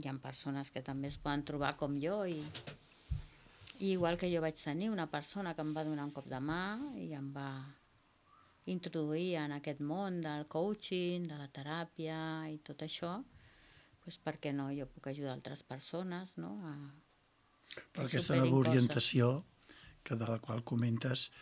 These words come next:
Speaker 2: no s'improvisa.
Speaker 1: No. O sí, no ho sé. Ah, no entenc aquesta pregunta.
Speaker 2: Sí, o sigui, tu de manera veus que, que has de fer un canvi,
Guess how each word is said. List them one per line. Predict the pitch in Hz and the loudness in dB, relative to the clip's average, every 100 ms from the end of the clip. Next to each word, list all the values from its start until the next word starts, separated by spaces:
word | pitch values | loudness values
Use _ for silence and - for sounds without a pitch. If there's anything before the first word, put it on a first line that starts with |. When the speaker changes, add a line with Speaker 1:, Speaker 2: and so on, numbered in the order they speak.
| - - - | -20 -4 2
Speaker 2:
no | 131 | 4
s'improvisa. | - 117 117 107 123 135 117 113 - _ _ _ _ - - - - - - - - - - - - _ - 208 | 4 2 0 -2 -2 0 -4 -6 -16 _ _ _ _ -20 -20 -20 -20 -20 -20 -20 -20 -20 -20 -20 -20 _ -10 -2
Speaker 1:
No. | 220 247 - - - - - - - - - - _ _ _ _ _ _ - _ - - _ - - | 0 0 -6 -18 -20 -20 -20 -20 -20 -20 -20 -20 _ _ _ _ _ _ -20 _ -20 -20 _ -16 -10
O | 165 | -8
sí, | - 180 262 - - _ | -2 -2 -2 -6 -20 _
no | - 175 | -2 -2
ho | |
sé. | 175 - 214 190 - - - - - - | 0 0 -2 -4 -14 -20 -20 -20 -8 -2
Ah, | 180 165 156 - | 0 2 0 -2
no | 190 196 | 0 0
entenc | 202 190 180 160 | 2 4 4 2
aquesta | 147 165 160 151 | -2 -2 -2 -2
pregunta. | 156 151 165 156 | 0 0 0 4
Speaker 2:
Sí, | 160 123 | 6 6
o | - - - - | 2 -14 -8 -2
sigui, | - 131 | 2 2
tu | 131 - 139 | 2 0 2
de | 135 | 4
manera | 135 156 - | 2 0 0
veus | 127 120 | 0 0
que, | - 120 120 120 - - - _ _ - | -2 -2 -4 -6 -16 -20 -20 _ _ -12
que | - | -2
has | 123 | 0
de | 117 | 0
fer | 117 123 | -4 -4
un | 117 | 0
canvi, | 127 127 135 | 2 2 2